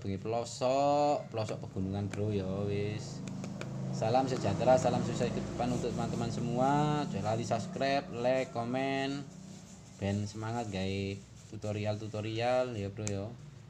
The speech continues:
Wis, langsung ae, ojo lali pites tombol lonceng biar gak ketinggalan. Salam sukses ke depan, sejahtera, seger waras, seger waras, Bro, ya.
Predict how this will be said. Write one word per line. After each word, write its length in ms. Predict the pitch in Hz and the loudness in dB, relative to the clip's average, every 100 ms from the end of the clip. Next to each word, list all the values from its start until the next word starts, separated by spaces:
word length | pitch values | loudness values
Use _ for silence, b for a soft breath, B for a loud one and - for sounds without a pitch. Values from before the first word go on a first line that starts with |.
| - - - - | -18 -12 -10 -6
Wis, 160 | 120 117 | -6 -4
langsung 400 | 113 110 117 117 | -4 -4 -4 -6
ae, 320 | 117 127 135 | -4 -2 -2
ojo 220 | 113 - | -4 -6
lali 300 | 82 107 123 | -4 -2 -2
pites 400 | 123 120 113 107 | -4 -6 -6 -8
tombol 320 | - 110 92 98 | -6 -4 -2 -2
lonceng 340 | 104 101 117 | -2 -4 -6
biar 220 | 110 90 | -4 -6
gak 240 | 87 80 - | -4 -8 -8
ketinggalan. 680 | 110 90 85 110 110 90 - - - - - - B B B - | -6 -6 0 2 2 -2 -8 -18 -20 -20 -20 -20 B B B -6
Salam 300 | 107 110 110 | 0 2 2
sukses 320 | 110 110 110 | -2 -4 -4
ke 80 | 107 | -4
depan, 400 | - - 110 123 | -4 -2 -4 -4
sejahtera, 640 | 104 92 - 98 113 127 B B B | -6 -6 -4 -2 0 0 B B B
seger 340 | - - - 90 | -12 -8 -4 -2
waras, 560 | 92 104 117 131 - - _ _ _ - - | 0 2 2 2 -2 -16 _ _ _ -8 -8
seger 260 | 104 - | -12 -8
waras, 320 | 90 95 113 - | -4 -2 -2 -4
Bro, 240 | 104 104 | -4 -2
ya. 140 | 90 | -4